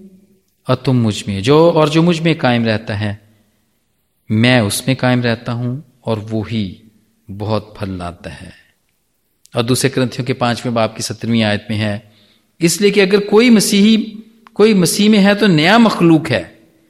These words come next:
पुरानी चीजें जाती रहीं, देखो वो नई हो गई।"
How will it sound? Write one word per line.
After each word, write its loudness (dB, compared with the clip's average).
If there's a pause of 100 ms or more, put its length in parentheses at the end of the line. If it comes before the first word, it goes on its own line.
(160)
पुरानी 2
चीजें -2
जाती -2
रहीं, -4
देखो -8
वो -4
नई -8
हो -16
गई।" -18